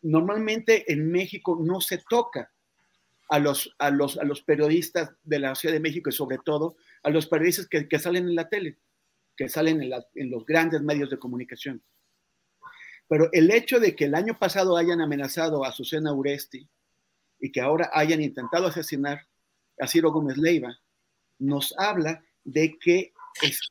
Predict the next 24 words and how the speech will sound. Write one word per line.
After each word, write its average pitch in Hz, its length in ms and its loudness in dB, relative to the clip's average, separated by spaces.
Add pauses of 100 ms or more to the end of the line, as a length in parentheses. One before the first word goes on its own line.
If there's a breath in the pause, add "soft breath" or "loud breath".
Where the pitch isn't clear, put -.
(180)
de 139 220 -4
que 135 120 0
la, 139 220 2
la 143 160 2
idea, 165 400 2
esta 202 240 0
noción 202 500 -2
que 202 120 -2
teníamos 185 520 -2
de 139 140 -2
que 139 80 -2
la 135 100 0
alta 190 380 2
visibilidad 156 720 -2 (380 loud breath)
de 156 120 -2
alguna 190 320 0
forma 190 300 -4
podía 175 340 2
servir 180 380 -2
como 160 200 -4
protección, 165 560 -6 (300)
se - 180 -4
está 147 220 -4
acabando. 202 460 -6